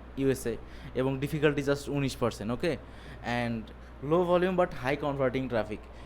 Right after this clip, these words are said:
এই ধরনের যারা ট্রাফিক আসে, এরা কনভার্ট হওয়ার চান্স অনেক বেশি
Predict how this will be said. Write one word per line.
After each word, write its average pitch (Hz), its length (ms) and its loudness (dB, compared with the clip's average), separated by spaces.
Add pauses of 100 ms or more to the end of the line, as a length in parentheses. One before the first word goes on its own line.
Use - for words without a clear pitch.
(280)
এই 143 140 0
ধরনের 160 340 -4
যারা 151 160 6 (100)
ট্রাফিক 131 300 0 (100)
আসে, 156 160 -6 (200)
এরা 131 120 2 (160)
কনভার্ট 151 340 0
হওয়ার 147 220 2
চান্স 170 180 0 (200)
অনেক 127 220 0
বেশি 127 160 -2